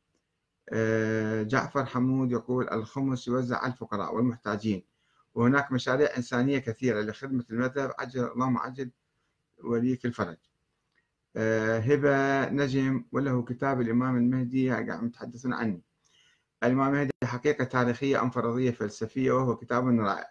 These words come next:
آه، هبة نجم الزبيد، شكرا يا هذا حسن ظنك.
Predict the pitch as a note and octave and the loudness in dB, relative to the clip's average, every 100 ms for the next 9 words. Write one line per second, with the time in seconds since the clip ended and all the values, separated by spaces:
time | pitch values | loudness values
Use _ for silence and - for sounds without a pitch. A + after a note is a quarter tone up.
0 | _ _ _ _ _ _ _ _ _ - | _ _ _ _ _ _ _ _ _ -2
1 | A2 A2 A2 A2 A2 A2 A#2 - _ _ | 2 2 2 0 -2 -4 -6 -8 _ _
2 | - A#2 B2+ A#2+ B2+ A#2+ B2 B2 A#2 _ | -8 -2 -2 0 0 2 0 -2 -6 _
3 | A2+ A#2 A#2 A#2 A#2 G#2 G2+ G2+ G2 F#2 | -4 -2 0 -2 -2 -6 -6 -4 -4 -4
4 | _ _ _ _ _ _ - B2 A#2+ G#2 | _ _ _ _ _ _ -6 -6 -4 -6
5 | F#2 - - - F2+ F#2+ F#2+ A2+ A2 A2 | -6 -6 -6 -8 -10 -8 -8 -8 -6 -4
6 | G#2 F#2 E2 | -2 -4 -8